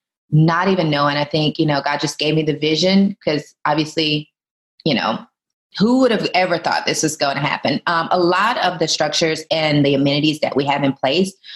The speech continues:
are kind of, you know, in compliance with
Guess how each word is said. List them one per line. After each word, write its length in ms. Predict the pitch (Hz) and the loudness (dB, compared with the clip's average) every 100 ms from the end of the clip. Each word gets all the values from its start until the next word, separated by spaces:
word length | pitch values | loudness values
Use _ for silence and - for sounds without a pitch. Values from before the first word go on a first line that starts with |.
| - - - | -20 -10 -4
are 160 | 170 | -4
kind 420 | 170 - 175 196 180 | -2 -2 2 4 4
of, 180 | 165 160 - | 4 0 -2
you 120 | 170 | 0
know, 380 | 147 143 139 139 _ _ _ | 0 2 0 -2 _ _ _
in 100 | 208 | 0
compliance 680 | 202 190 190 233 170 - - | 2 2 2 0 -2 -4 0
with 380 | 180 165 160 | 2 2 0